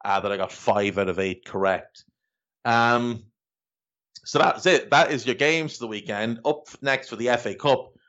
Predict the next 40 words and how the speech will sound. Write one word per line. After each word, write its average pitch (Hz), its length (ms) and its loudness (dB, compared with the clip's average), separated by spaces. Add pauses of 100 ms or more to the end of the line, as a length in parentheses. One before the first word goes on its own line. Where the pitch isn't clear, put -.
(380)
Leicester 135 480 2
get 123 240 -2
Southampton, 135 800 -4
so - 160 -10
they 123 100 0
get 127 140 -2
the 117 60 -2
favourable 127 540 0
draw, 104 400 0 (480)
and 117 220 2
then 120 160 2
Chelsea 127 500 0
get 113 240 -4
City. 117 460 -4
So 101 140 -10
that 117 200 2
will 113 180 -4
be, 104 420 -6 (880)
that 127 180 2
will 113 100 -4
be 98 180 -4
an 95 80 -2
absolute 92 600 -6
belter 101 340 0
of 87 80 -6
a 92 60 -6
game, 92 260 0
I 90 80 0
think. 87 280 -4 (100)
I 101 100 0
think 101 160 0
that's 101 200 0
gonna 95 120 -4
be 92 100 -8
very, 95 400 2
very 92 200 -2
good 92 220 -8
to - 80 -4
watch. 90 380 2 (440)
Um, 92 720 0